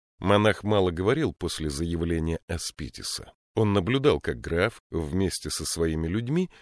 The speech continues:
покинул облако Эдни с таким же мрачным выражением, какое у него было сейчас.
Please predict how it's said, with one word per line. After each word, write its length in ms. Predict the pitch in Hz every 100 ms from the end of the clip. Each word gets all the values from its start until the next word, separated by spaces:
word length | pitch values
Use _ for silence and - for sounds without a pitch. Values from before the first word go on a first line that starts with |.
| - -
покинул 580 | 120 113 175 175 156 - -
облако 540 | 117 92 90 - 87 -
Эдни 520 | 110 107 110 123 120 - _ -
с 160 | -
таким 320 | - 101 107 92
же 120 | 90
мрачным 460 | 90 90 - 101 92
выражением, 560 | 123 135 156 156 139
какое 360 | - 117 120 104
у 100 | 110
него 280 | 107 92 110
было 260 | 87 98 95
сейчас. 640 | - 67 - 55 -